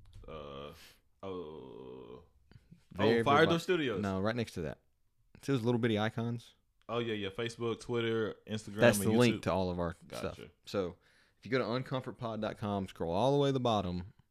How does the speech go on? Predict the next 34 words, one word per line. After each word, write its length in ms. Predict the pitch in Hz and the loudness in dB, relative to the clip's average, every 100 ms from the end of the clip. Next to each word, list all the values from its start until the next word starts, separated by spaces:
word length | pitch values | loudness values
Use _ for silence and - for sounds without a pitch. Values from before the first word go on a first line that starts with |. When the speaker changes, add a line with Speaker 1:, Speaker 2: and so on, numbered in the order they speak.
| _ _ _ _ - | _ _ _ _ -10
Speaker 2:
There's 180 | 87 80 | -8 -6
a 40 | |
link 240 | 82 104 - | -6 -6 -4
to 80 | 87 | -6
our 60 | |
Facebook, 500 | - 147 - 147 139 | -2 -2 -2 -4 -2
a 40 | 85 | -4
link 180 | 82 - | -6 -8
to 60 | |
our 80 | 73 | -10
Twitter, 480 | - 143 123 113 107 _ _ - | 0 2 4 2 -2 _ _ -20
Speaker 1:
Mm-hmm. 160 | 78 | -12
Speaker 2:
link 140 | 92 - | -12 -8
to 60 | |
the 80 | 80 | -6
YouTube 460 | 92 143 131 120 104 | -2 -2 -2 -2 -2
page. 480 | 104 101 90 - - _ _ _ _ _ _ _ _ _ _ - - - | -4 -4 -6 -10 -20 _ _ _ _ _ _ _ _ _ _ -20 -20 -8
Um, 420 | 107 104 95 90 98 - _ _ 120 92 | -4 -2 -2 -4 -10 -20 _ _ -18 -2
but 320 | 98 90 - _ | 0 0 -4 _
leave 240 | 92 117 143 | -2 0 0
us 120 | 147 | 0
a 40 | |
review. 420 | 123 123 120 113 107 _ _ _ _ _ _ - - - | 0 2 2 0 -6 _ _ _ _ _ _ -20 -20 -12
Send 260 | - 117 | -4 -2
us 100 | 117 | 0
all 80 | 123 | 0
your 120 | 110 | -2
questions, 460 | - 113 104 107 98 | 0 2 2 -2 -4
comments, 480 | 101 95 98 - - | -4 -2 -4 -6 -8
topics 340 | 90 95 95 | -8 -6 -6
of 60 | 90 | -6
discussion, 500 | - 92 85 87 82 | -6 -6 -6 -6 -6
everything, 480 | 82 90 85 82 - _ _ _ - - - - - | -6 -8 -8 -10 -12 _ _ _ -20 -20 -20 -20 -12
uh, 200 | 78 | -10